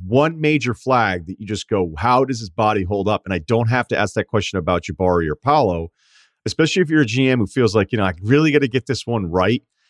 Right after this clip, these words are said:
That one can factor into the decision because there's nights where I watch Jabari going, "Why would I not want this guy?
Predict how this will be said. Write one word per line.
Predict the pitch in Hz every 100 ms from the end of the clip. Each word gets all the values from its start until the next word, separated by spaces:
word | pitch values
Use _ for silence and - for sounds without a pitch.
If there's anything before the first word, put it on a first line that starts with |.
| _ _ -
That | 123
one | 160 151
can | 147 127
factor | - 123 117 123
into | 101
the | 92
decision | 87 - 156 92 67
because | 87 110 95
there's | 95
nights | 120 117 131
where |
I | 110
watch | 110 107 101
Jabari | 87 135 117
going, | 92 90 82
"Why | 101 131
would | 139
I | 131
not | 131
want | 127 110
this | 147 -
guy? | 85 67